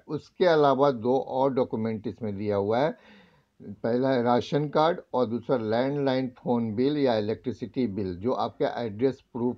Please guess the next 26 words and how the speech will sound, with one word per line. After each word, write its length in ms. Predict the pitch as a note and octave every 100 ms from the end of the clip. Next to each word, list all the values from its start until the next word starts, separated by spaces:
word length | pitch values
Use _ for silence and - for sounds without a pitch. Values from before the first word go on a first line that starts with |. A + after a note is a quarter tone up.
| -
के 120 | A#2+
लिए 340 | G#2+ A#2+ E3 - _ _ _
चाहिए। 500 | - G#2+ G2+ F#2+ F#2+ - - - _ _ _ _ - -
ये 180 | B2 D3
दो, 280 | A2+ C#3 C#3 C3+
दोनों 440 | A#2+ A#2 B2 C#3+
में 160 | D3 C3+
से, 240 | C3+ D#3
दोनों 380 | C#3 A2 B2 C#3
कैटेगरी 440 | C#3+ A#2+ C3 B2
में 160 | B2+ C3
से 120 | D3+ -
एक 240 | C#3 A#2+ D3+
एक 140 | C3
डॉक्यूमेंट 480 | B2 A#2+ A#2 A2+ G#2+
चाहिए। 480 | - A2 A2+ C3 C#3 - _ -
कुछ 260 | B2+ - A#2
डॉक्यूमेंट 400 | B2+ C3+ C3+ B2+
तो 100 | A#2+
ऐसे 240 | A#2+ -
होंगे 220 | B2+ C3+
जो 140 | B2 A#2
दोनों 380 | A2+ A2 B2
जगह 220 | A#2+ A#2+ B2
काम 360 | A2+ A2 G#2+
करेंगे। 540 | G2+ G#2+ A2 A2 C3